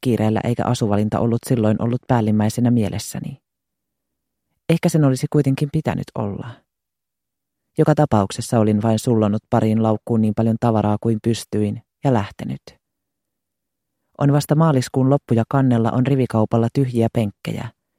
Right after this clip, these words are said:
jotka kesäaikaan olisivat todennäköisesti täynnä turisteja. Lomakauden alkuun on vielä aikaa ja lautta on ehkä vain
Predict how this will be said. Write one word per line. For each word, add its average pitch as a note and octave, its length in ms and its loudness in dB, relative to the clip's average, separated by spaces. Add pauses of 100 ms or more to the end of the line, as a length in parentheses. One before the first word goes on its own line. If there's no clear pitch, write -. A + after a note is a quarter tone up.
jotka B2+ 280 0
kesäaikaan A2+ 600 0
olisivat A#2+ 460 -2
todennäköisesti A#2 800 0
täynnä C3 300 2
turisteja. - 560 -6 (1500)
Lomakauden C3 520 4
alkuun C3 420 0
on A#2 140 0
vielä A#2+ 200 2
aikaa A2+ 480 0
ja A#2 140 0
lautta C3 320 2
on A2 100 0
ehkä B2 220 -2
vain A#2+ 160 2